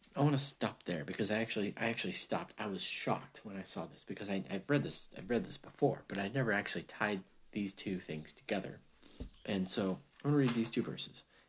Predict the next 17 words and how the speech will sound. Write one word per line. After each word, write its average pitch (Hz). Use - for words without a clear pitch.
Its 131
desire 113
is 113
for 113
you, 104
but 87
you 104
must -
master 92
it. -
Your 113
desire 117
will 123
be 117
for 110
your 104
husband, 98